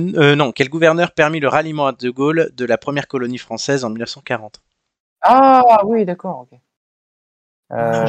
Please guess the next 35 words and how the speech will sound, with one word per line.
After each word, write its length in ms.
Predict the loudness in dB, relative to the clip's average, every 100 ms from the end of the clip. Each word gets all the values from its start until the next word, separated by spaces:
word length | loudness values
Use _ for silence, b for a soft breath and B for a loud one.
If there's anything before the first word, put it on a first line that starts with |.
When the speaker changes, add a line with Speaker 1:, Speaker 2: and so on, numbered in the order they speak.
| -2
Speaker 3:
je 60 | -4
sais, 240 | -6 -6
ok, 160 | -6 -2
ok, 220 | -2 0
Speaker 2:
euh, 100 | -2
Speaker 3:
ok, 240 | -2 -6 -8
ok. 260 | -8 -8 -10 _ _ _ _ _ _ _ _ _ _
Speaker 2:
c'est 100 | -8
bon, 200 | -4 -4 -4
je 220 | -6 -8
l'ai. 80 | -14 _ -20 -20 _ _ _ _ b b b _ _ _ _ _ _ _ -20
Speaker 1:
J'ai 140 | -12
eu 20 | -8
Speaker 3:
J'ai 60 |
Speaker 1:
la 80 | -4
Speaker 3:
aussi. 60 | -4
Speaker 1:
réponse 300 | -6 -8 -10
de 100 | -14
Chris, 540 | -10 -8 -6 -8 -12 -16 _
j'ai 180 | -16 -10
la 140 | -8
réponse 340 | -8 -10 -16 -16
de 80 |
Julien. 540 | -18 -20 -12 -8 -8 -8 _ _ _ _ _ _ _ _ _ _
Marc, 240 | -8 -8 -8
tu 140 | -8
m'envoies 260 | -8 -2 -4
à 40 |
moi 140 | 0
la 80 | 0
Speaker 2:
Et 40 | 0
Speaker 1:
réponse, 260 | -2 -18 -18
s'il 100 | -16
te 60 | -20
plaît. 160 | -20